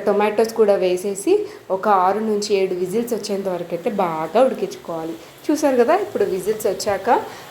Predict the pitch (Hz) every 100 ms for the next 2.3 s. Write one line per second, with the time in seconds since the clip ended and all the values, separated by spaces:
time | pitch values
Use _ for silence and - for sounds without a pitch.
0 | - 202 202 220 190 - 254 254 202 190
1 | 214 220 202 196 196 233 233 196 185 220
2 | 208 185 220